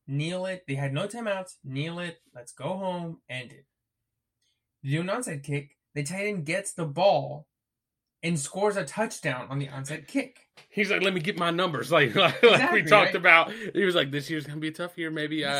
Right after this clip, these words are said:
Speaker 1: Yes.
Speaker 2: got, I gotta make sure I put up my numbers."
Speaker 1: But even then, dude, so, right, so, like, I would say that, I would think that, I'd be like, "You motherfucker!" I'd be like, two minutes to go, right?
Speaker 2: Yeah.
Speaker 1: Twenty-eight seconds. You go twenty-eight seconds,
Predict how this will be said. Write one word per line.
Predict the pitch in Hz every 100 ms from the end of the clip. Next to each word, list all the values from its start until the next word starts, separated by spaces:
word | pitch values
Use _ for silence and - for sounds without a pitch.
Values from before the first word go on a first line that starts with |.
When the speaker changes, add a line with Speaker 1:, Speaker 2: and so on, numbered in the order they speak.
| 135
Speaker 1:
Yes. |
Speaker 2:
got, | 135 131
I | 135
gotta | 143 143
make | 147
sure | 143 143
I | 147
put | 151 139
up | 135
my | 151 143
numbers." | 127 123 127 147 - _ 170
Speaker 1:
But | 233 269
even | 285 247
then, | 254 320
dude, | 214 170 156
so, | 190 196
right, | 196 254 156
so, | 180
like, | 165 143 -
I | 190
would | 220
say | - 156
that, | 147
I | 143
would | 147 139
think | 147
that, | 139 120
I'd | 143
be | 143
like, | 123 151
"You | 311
motherfucker!" | 330 - - 605 - 302 - _ -
I'd |
be | 160
like, | 165 143
two | 185
minutes | 165 143
to | 139
go, | 139 - _ _
right? | 123 135 _ _ _
Speaker 2:
Yeah. | - 190 -
Speaker 1:
Twenty-eight | - 294 294 269
seconds. | 302 311 277 -
You | 156
go |
twenty-eight | 147 - 277 269 247 -
seconds, | 196 202 196 -